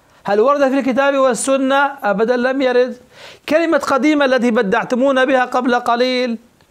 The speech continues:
هي نفس كلمة قديم التي تثبتون لصفة الله تعالى حينما قالها ابن تيمية. لكن هنا لاحظ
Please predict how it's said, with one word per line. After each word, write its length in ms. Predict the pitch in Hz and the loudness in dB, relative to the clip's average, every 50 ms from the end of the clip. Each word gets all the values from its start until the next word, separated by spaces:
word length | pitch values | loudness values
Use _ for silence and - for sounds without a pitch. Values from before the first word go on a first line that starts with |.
| _ _ _ | _ _ _
هي 160 | - 214 214 | -2 0 0
نفس 300 | 214 233 202 180 185 - | 0 0 -2 -2 -4 -6
كلمة 300 | - - 208 214 214 208 | -4 -2 -2 0 0 -2
قديم 600 | 190 - - 185 170 202 214 214 214 214 214 220 - - | -4 -2 -4 -2 0 0 0 0 0 -2 -2 -4 -4 -2
التي 240 | 185 190 185 - 185 | -2 -2 -2 -2 -4
تثبتون 540 | - 214 190 160 165 180 180 202 208 196 190 | -4 -4 -4 -2 -2 -2 0 0 0 0 0
لصفة 360 | 185 175 - - 190 190 185 202 | -2 -2 -4 -4 -4 -2 -2 -2
الله 300 | 180 180 180 180 175 170 | -2 0 0 0 -2 -2
تعالى 440 | 175 190 170 170 180 180 170 170 | -4 -4 -2 0 0 0 0 -2
حينما 360 | - 175 185 170 170 175 175 170 | -2 -2 -4 -4 -4 -4 -6 -4
قالها 300 | - 180 175 175 170 165 | -2 -2 -2 0 0 -2
ابن 180 | 156 160 151 | -2 -4 -4
تيمية. 400 | 143 170 165 165 165 156 156 160 - - - - - | -4 -4 -4 -4 -4 -6 -8 -10 -14 -20 -12 -6 -6
لكن 240 | 165 170 - 185 | -4 -4 -2 -2
هنا 340 | 180 202 202 214 220 240 233 - - _ _ _ _ _ _ | -2 0 0 0 0 -2 -4 -10 -18 _ _ _ _ _ _
لاحظ 380 | 180 190 190 143 185 170 143 | -4 -2 -2 -2 -4 -6 -6